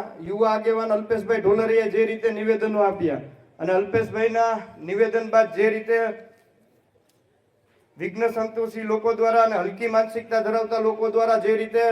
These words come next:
અલ્પેશભાઈ ઢોલરિયા માથે ટીકા ટિપ્પણી કરવામાં આવી, ત્યાં લગી આપણને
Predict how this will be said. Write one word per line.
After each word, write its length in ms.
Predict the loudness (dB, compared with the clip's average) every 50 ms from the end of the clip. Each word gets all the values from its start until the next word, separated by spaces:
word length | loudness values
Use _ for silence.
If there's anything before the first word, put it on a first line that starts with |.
| 2 0 -2 -2 -4 -4
અલ્પેશભાઈ 480 | -4 0 0 -2 0 0 0 -2 0 2
ઢોલરિયા 400 | 2 2 2 2 0 0 0 0 0
માથે 260 | -2 0 2 2 2 2
ટીકા 760 | 2 -2 -6 -10 -20 -20 -20 _ _ -12 -8 -2 2 2 2
ટિપ્પણી 340 | 2 0 -4 -4 -6 -6 -4
કરવામાં 400 | -4 -2 0 2 2 4 4 2
આવી, 180 | 2 2 2 0 0
ત્યાં 240 | 0 0 0 0 -2
લગી 160 | -2 0 0 0
આપણને 340 | 0 -2 -4 -4 -2 -2 -2